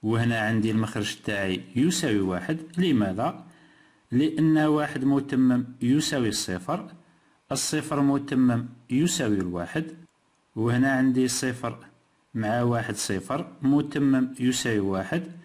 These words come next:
الواحد هذا مع هذا الواحد يساوي واحد، متمم يساوي الصفر، إذا هنا عندي واحد.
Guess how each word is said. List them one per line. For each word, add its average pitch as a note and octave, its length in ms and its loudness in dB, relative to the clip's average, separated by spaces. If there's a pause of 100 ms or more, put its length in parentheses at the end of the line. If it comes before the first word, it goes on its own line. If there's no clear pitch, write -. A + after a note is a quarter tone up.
(280)
الواحد C3 420 2
هذا B2+ 560 -4 (460)
مع G#2+ 180 0
هذا E3+ 380 2
الواحد C#3+ 440 0 (200)
يساوي B2 360 0
واحد، A#2 360 0 (140)
متمم C3+ 580 2 (100)
يساوي A#2 360 0
الصفر، D#3+ 580 -6 (440)
إذا C#3 220 4
هنا B2+ 340 2
عندي G2+ 280 2
واحد. F#2 520 -4